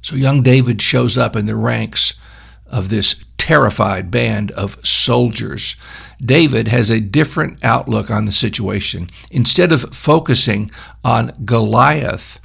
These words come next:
and his weapons, he says this, "For who is this uncircumcised Philistine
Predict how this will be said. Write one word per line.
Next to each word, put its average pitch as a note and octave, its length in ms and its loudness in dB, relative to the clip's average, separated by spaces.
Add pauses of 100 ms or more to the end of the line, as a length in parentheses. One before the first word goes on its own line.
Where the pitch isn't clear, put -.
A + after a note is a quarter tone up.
(240)
and A#2+ 180 2
his B2+ 480 2
weapons, A#2 440 -2
he E3+ 420 -2
says A2+ 500 0
this, - 560 -2 (720)
"For E2+ 420 4
who G#3 360 4
is B2 420 2
this C3 400 4 (140)
uncircumcised B2+ 1700 2
Philistine A#2 1040 -2